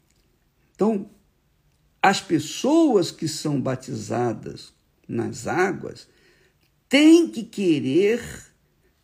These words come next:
têm que almejar, têm que aspirar a morte da velha natureza, a natureza pecaminosa, o corpo do pecado, quer dizer, o corpo que,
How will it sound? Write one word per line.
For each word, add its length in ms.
têm 360
que 100
almejar, 920
têm 340
que 120
aspirar 920
a 160
morte 600
da 240
velha 560
natureza, 840
a 80
natureza 720
pecaminosa, 1080
o 100
corpo 840
do 140
pecado, 680
quer 180
dizer, 260
o 80
corpo 480
que, 260